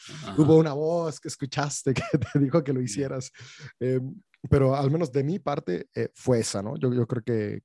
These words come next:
Speaker 2: que, que ese fue el principal impulso. Y ya cuando fui consciente, pues ya habían pasado bastantes años donde me había dado cuenta que me gustaba lo que hacía. <laughs>
Speaker 1: Mm,
Speaker 2: Sin, sin,
Speaker 1: ok.
Speaker 2: sin, sin importar cuál hubiera sido la motivación que me llevó ahí, me gustaba,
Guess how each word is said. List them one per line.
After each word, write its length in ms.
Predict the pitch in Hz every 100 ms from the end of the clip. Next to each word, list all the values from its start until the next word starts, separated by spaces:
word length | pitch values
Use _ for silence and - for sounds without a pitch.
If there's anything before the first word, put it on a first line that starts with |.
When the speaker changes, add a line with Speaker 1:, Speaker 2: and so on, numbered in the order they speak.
| _
Speaker 2:
que, 220 | 117 120
que 80 | -
ese 160 | 120 120
fue 140 | -
el 80 | 120
principal 500 | 127 120 120 120 120
impulso. 560 | 113 104 123 123 165 - _ _ _ - _
Y 60 | 135
ya 100 | 151
cuando 220 | 175 151
fui 160 | - 156
consciente, 680 | 180 165 - 196 143 139 131 - _ _ _
pues 140 | 147
ya 220 | 139 110 - _
habían 300 | 120 127 120
pasado 300 | 135 127 127
bastantes 460 | 120 - 120 127
años 240 | 131 131 135
donde 180 | 123 117
me 100 | 113
había 120 | 113
dado 200 | 117 113
cuenta 360 | 139 151 131 120
que 320 | 117 110 101 _ _ -
me 80 | 143
gustaba 520 | 123 - 104 101 104 _
lo 160 | 113 113
que 100 | 110
hacía. 280 | - 107
<laughs> 120 | 92 - - - - 220 -
Speaker 1:
Mm, 240 | 113 113
Speaker 2:
Sin, 200 | - 131
sin, 260 | - 143 139
Speaker 1:
ok. 20 |
Speaker 2:
sin, 200 | 139 139
sin 160 | 131 131
importar 400 | 127 127 139 139
cuál 160 | 147 143
hubiera 220 | 139 143
sido 320 | 135 147 147
la 80 | 135
motivación 640 | 127 120 120 120 120 135
que 100 | 135
me 100 | 131
llevó 200 | 120 117 139
ahí, 720 | 139 139 _ _ - 175 220 _ _ -
me 60 |
gustaba, 380 | 117 - 110 101